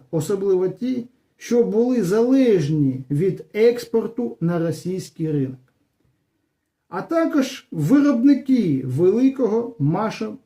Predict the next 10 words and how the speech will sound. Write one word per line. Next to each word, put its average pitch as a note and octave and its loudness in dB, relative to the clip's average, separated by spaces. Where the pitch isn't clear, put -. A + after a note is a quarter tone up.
машинобудування. E3 -4
Там, C4+ -2
де A#3 0
ви A3+ 2
мешкаєте, G#3+ 2
можете G3+ -2
зробити F3 -4
для D#3 -2
себе D#3 -4
аналіз: C3 -6